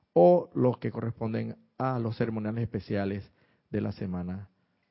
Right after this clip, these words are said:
de Semana Santa, que este año contará de cinco días, donde realizaremos el evento,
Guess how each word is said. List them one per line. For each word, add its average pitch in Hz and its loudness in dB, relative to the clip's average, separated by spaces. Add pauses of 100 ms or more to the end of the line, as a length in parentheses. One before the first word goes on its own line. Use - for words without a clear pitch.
(240)
de 98 -4
Semana 92 -2
Santa, 95 -4
que 92 -10
este 95 -8
año 95 -4 (360)
contará 92 -6 (500)
de 104 -8
cinco 101 -6
días, 90 -6 (160)
donde 90 -8
realizaremos 90 -6
el 87 -2
evento, 90 -6